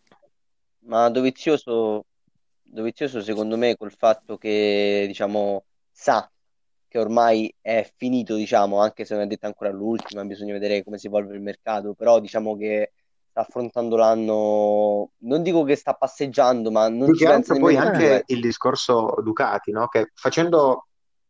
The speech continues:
Speaker 2: diciamo, mettendo Zarco in un altro capitolo, perché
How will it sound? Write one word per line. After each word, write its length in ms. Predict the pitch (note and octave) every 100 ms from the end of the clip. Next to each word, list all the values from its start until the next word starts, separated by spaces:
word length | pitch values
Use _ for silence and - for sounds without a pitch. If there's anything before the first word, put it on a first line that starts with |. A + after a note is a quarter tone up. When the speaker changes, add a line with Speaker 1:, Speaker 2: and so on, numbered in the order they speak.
| -
Speaker 2:
diciamo, 380 | A#2+ D3 C#3
mettendo 840 | B2+ B2 D3+ D#3 D#3 C#3 C#3 C3 B2+
Zarco 480 | A2+ C3 B2+ D3+ D#3
in 140 | C3+
un 100 | A#2+
altro 240 | B2 C3 C3+
capitolo, 520 | B2+ - C3 C#3 A#2
perché 540 | G#2+ - - G#2+ -